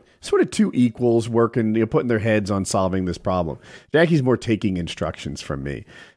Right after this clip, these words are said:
And it's like, "All right, honey," you know, so I put it in four low. It's kinda complicated to shift it, locking rear diff. I got it all set up for her. And, um,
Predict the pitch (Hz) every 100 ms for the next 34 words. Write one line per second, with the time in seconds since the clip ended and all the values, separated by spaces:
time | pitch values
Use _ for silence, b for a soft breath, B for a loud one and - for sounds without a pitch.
0 | - 117 107 - 110 160 175 165 156 160
1 | 156 143 135 139 - 107 98 - _ _
2 | - - 185 131 - 156 139 120 120 123
3 | 120 - 123 92 90 78 85 87 82 85
4 | - 78 - 82 73 76 - 78 80 82
5 | 78 78 95 92 92 92 - 87 76 -
6 | 76 80 - B B B _ _ 104 123
7 | 117 110 104 101 95